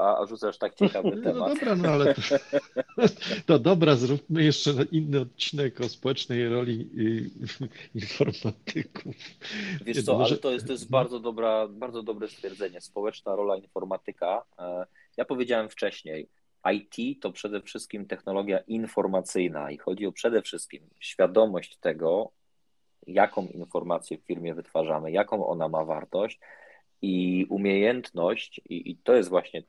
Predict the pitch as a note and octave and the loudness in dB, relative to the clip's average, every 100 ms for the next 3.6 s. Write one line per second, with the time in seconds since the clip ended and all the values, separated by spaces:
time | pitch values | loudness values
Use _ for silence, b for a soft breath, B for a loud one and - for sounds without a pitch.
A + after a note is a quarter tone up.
0 | _ - F2+ E2 - - D#2+ - A#2 - | _ -2 -2 -2 -6 -6 -6 -6 -16 0
1 | G#2 C3+ G2 F2+ - - - D#2+ D#2 - | 2 2 2 -2 -2 -12 -8 -8 -8 -10
2 | D#2+ F2 D#2+ F#2 - F2+ E2 - - E2 | -10 -10 -10 -12 -4 -2 -2 -6 -14 -14
3 | - D#2+ D#2+ D2 D#2+ | -8 -6 -4 -2 -4